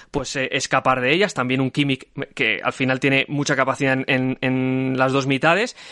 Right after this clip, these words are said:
pero las bandas aquí van a ser muy importantes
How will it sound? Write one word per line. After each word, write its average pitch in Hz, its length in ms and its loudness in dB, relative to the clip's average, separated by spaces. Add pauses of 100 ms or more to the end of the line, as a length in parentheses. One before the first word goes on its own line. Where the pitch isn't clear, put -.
(260)
pero 127 220 2
las 123 180 0
bandas 151 240 0
aquí 139 160 -4
van 139 140 4
a 127 40 2
ser 135 160 -2
muy 139 160 2
importantes 143 800 -2